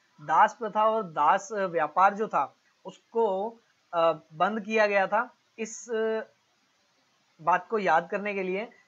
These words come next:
तेईस अगस्त को International Day of Remembrance of the Slave Trade and its Abolition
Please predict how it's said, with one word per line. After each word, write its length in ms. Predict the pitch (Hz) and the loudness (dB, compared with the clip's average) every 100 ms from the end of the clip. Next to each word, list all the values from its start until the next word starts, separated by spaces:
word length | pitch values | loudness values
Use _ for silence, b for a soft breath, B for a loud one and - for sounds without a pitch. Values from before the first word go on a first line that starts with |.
| _ | _
तेईस 300 | 180 202 220 | -4 -2 -2
अगस्त 280 | 208 190 190 - | 0 0 -2 -6
को 80 | |
International 640 | 220 180 170 156 156 202 202 | -6 -6 -6 -6 -4 -6 -2
Day 280 | 175 170 202 | 2 2 2
of 20 | 190 | -2
Remembrance 540 | 165 151 156 226 220 b b - | -10 -6 -4 -4 -4 b b -8
of 80 | 165 | -8
the 160 | 165 233 | -4 -4
Slave 480 | - 185 170 180 190 | -4 -6 -6 -6 -6
Trade 180 | 190 | -6
and 200 | 180 185 | -6 -8
its 200 | 202 165 | -12 -8
Abolition 440 | 160 151 156 220 | -4 -4 -6 -12